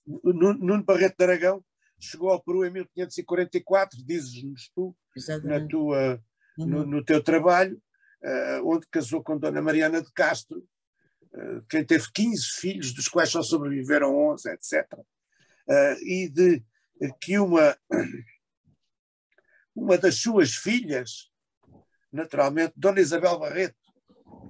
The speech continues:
Speaker 1: vem a casar com Álvaro Mendana.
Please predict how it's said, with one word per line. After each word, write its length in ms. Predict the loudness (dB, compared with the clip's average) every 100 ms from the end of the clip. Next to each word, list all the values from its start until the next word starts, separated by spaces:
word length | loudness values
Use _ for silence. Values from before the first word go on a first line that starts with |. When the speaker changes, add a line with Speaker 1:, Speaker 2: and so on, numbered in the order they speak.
| -20 -20 -20 _ _ _ _ _ _ _ -14
Speaker 1:
vem 220 | 0 2
a 60 | 2
casar 380 | 0 2 0
com 180 | 0 -2
Álvaro 320 | -2 -2 -6 -6
Mendana. 580 | -8 0 0 0 -8